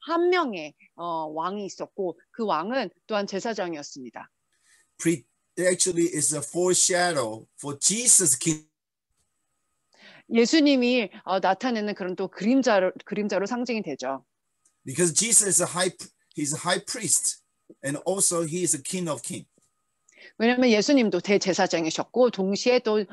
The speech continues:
Speaker 1: 우리의 왕이시-, 왕이십니다.
Speaker 2: So all the Christians should very familiar with all this part of history.
Speaker 1: 그래서 우리 모든 크리스천들이 이 역사에 대해서 정말 잘 알고 계셔야 합니다.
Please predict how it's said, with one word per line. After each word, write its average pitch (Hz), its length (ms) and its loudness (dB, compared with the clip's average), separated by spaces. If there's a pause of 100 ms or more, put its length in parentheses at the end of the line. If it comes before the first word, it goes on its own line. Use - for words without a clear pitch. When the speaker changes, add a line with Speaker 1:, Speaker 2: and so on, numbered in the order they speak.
(120)
Speaker 1:
우리의 196 220 2
왕이시-, 190 760 2
왕이십니다. 180 800 -6 (360)
Speaker 2:
So 151 140 -4
all 208 220 0
the 220 120 -6
Christians 185 640 -2
should 170 480 -2
very 202 800 -8 (440)
familiar 170 640 -2
with 131 340 -2
all 151 260 -4
this - 460 0 (100)
part 156 280 -2
of 123 140 -6
history. 107 640 -8 (840)
Speaker 1:
그래서 233 260 2
우리 214 200 4
모든 233 380 6
크리스천들이 254 760 2 (140)
이 220 180 0
역사에 262 400 4
대해서 175 420 -2 (140)
정말 208 180 -6
잘 208 160 -4
알고 185 300 -2
계셔야 196 260 -6
합니다. 131 400 -14